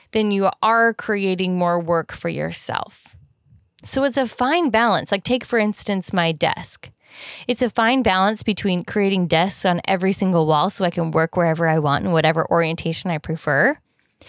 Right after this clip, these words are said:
and just having one horizontal flat surface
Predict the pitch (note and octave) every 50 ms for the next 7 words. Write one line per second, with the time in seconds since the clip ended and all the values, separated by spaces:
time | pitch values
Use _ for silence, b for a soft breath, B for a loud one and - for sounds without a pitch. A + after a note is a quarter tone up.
0 | B B B B B B - A3 G#3+ G#3 G3 F#3+ - G3+ G#3 - - - F#3 F3+
1 | F3+ F3 E3+ E3+ - - - - E3+ F#3 F3+ F3+ F3 E3+ - - - F#3+ F#3+ F#3
2 | F3+ F3+ E3 E3 D#3+ D#3+ E3+ - E3+ E3 D#3+ - - E3 - - - - F#3 E3+
3 | E3 - F#3+ G3 F#3+ -